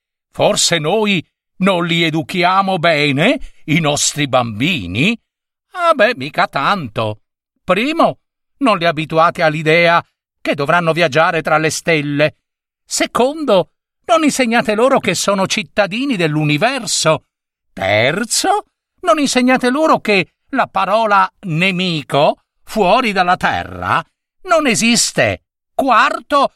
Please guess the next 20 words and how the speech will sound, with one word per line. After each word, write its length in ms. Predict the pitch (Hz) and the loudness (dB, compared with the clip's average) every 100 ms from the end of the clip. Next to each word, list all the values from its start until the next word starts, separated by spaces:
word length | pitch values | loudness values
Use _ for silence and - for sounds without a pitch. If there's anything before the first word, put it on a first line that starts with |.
| _ | _
"Scusi, 800 | - - - 175 - - 180 175 _ _ _ | -14 -14 -6 -4 -4 -2 -2 -4 _ _ _
comandante", 1080 | _ 240 262 220 127 120 104 120 113 110 _ _ _ _ | _ -2 0 0 -2 -2 -4 -2 -2 -4 _ _ _ _
lo 200 | 95 113 | -4 -2
interruppe 680 | 143 131 117 104 160 120 | -2 -2 -4 -4 -4 -4
la 140 | 117 110 | 0 0
signora 600 | - 120 95 131 160 127 | 0 -4 -2 0 2 0
Luisa. 640 | 110 107 92 85 90 95 - _ _ _ _ _ | -2 -6 -8 -4 0 0 -2 _ _ _ _ _
"Come 220 | - 320 | -4 -4
si 140 | - 320 | -4 -8
chiama 360 | - 175 147 | -2 0 0
il 100 | 151 | -2
cognome 640 | - 170 151 175 165 156 - _ _ _ | -4 -6 -2 0 0 0 -2 _ _ _
del 240 | 160 185 | -4 -4
vostro 460 | 147 185 - - 190 | -2 -4 -4 -2 -2
Gino?" 600 | 139 143 87 85 127 120 _ _ _ _ _ _ _ | 0 -4 -6 -4 -4 -4 _ _ _ _ _ _ _
"Eh, 340 | 220 190 175 170 _ _ | -2 2 0 0 _ _
prego, 600 | - 262 160 117 131 127 _ _ _ _ _ 113 | -2 0 0 0 0 -2 _ _ _ _ _ _
vostro, 840 | 113 233 - - - 123 131 113 _ _ - | 0 0 0 -12 -8 0 0 -2 _ _ -10
non 440 | 120 202 254 135 | -2 -2 -2 -2
nostro. 760 | 127 143 - - - 147 156 | 0 0 -2 -8 -2 0 0